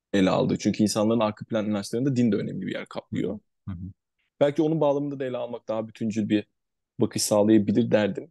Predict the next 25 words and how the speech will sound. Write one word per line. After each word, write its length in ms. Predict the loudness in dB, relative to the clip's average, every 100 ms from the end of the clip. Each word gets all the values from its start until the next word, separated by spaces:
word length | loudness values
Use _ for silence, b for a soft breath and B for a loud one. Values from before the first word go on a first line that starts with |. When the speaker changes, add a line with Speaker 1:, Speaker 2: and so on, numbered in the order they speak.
| _
Speaker 1:
sanırım. 460 | -8 -2 0 0 -6 _ _ -12
Speaker 2:
Ha, 140 | -6 -6
güzel. 500 | -4 -4 -4 -4 -8 _ -20 -20 _ _ -12
Şimdi 360 | -4 0 0
hocam 440 | 2 0 2 0 0
yaklaşık 380 | -2 -6 -8
bir 240 | -2 0 0
buçuk 260 | -2 -6
saat 320 | 0 2 2 2
oldu. 400 | 2 0 -2 -6 _ _ 4
Speaker 1:
Oldu 260 | 6 6
mu 100 | 6
ya? 300 | 4 0 -6 -6
Speaker 2:
Aynen, 560 | 0 2 2 0 -4 -6
Speaker 1:
<laughs> 40 | -6
Speaker 2:
çok 380 | -2 -2 -4 -6
su 220 | 0 2
gibi 200 | 4 2
aktı. 460 | 0 -2 -6 -6 -6
Ya, 340 | 0 2 4 2
Speaker 1:
Biz 100 | 2
elli 220 | 4 4
dakika 300 | 2 0 -4
falan 260 | -4 -4 -4
demiştik. 380 | -8 -12 -18